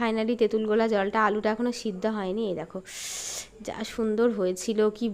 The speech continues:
বলবো, খেতে একদম just ফাটাফাটি হয়েছিল।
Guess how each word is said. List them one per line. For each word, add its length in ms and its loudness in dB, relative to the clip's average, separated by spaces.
বলবো, 340 -2
খেতে 360 -6
একদম 540 0
just 320 -2
ফাটাফাটি 480 -2
হয়েছিল। 400 -2